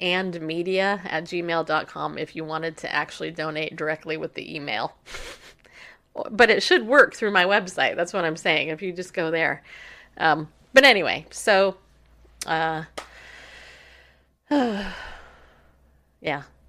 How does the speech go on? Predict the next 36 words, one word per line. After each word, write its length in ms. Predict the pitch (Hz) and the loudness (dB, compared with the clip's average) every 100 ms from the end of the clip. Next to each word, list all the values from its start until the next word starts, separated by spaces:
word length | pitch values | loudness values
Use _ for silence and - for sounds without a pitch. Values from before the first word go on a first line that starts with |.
| _ - | _ -4
Jan, 380 | 208 269 339 202 | 6 6 8 4
actually, 460 | 160 - - 156 | 2 -4 -4 -4
by 180 | 165 156 | 0 -2
the 80 | 156 | 0
way, 260 | 156 175 190 | 0 -2 0
those 160 | 165 175 | -2 -2
of 80 | |
you 80 | 165 | -6
who 80 | 160 | -2
don't 200 | 170 196 | -2 -2
know, 160 | 143 156 | -4 -4
Jan 440 | 156 160 165 170 _ - | -2 -2 -2 -12 _ -8
Markell 440 | 147 156 233 180 | -6 -4 -2 -2
actually 320 | 156 160 175 165 | -2 -4 -10 -10
used 240 | 160 - | -10 -8
to 180 | 160 151 _ _ | -8 -8 _ _
sponsor 520 | - - 185 185 - | -18 -6 -6 -4 -8
our 140 | 131 - | -8 -10
show, 240 | - - | -12 -12
too. 340 | - 220 143 147 - - - - - _ _ _ - | -6 -4 -4 -6 -20 -20 -20 -20 -20 _ _ _ -14
Um, 260 | 143 151 147 _ _ _ 151 _ _ 165 | -12 -12 -18 _ _ _ -20 _ _ _
then 100 | 165 | -8
she 160 | - 165 | -8 -8
got 220 | 151 151 | -6 -6
upset 440 | - - 180 - | -10 -2 -2 -2
'cause 220 | - 156 | -6 -12
we 100 | 143 | -10
charged 460 | 151 160 165 156 - | -8 -4 -4 -6 -8
her, 220 | 160 151 - _ | -6 -8 -14 _
like, 200 | 160 147 | -14 -14
twenty 280 | - 170 156 | -12 -8 -8
dollars 520 | 165 160 151 156 - | -6 -4 -4 -6 -8
instead 340 | 156 - 151 | -14 -6 -4
of 100 | 151 156 _ _ | -4 -8 _ _
something, 520 | - 147 139 143 143 - | -10 -10 -8 -12 -12 -16
and 200 | 147 | -16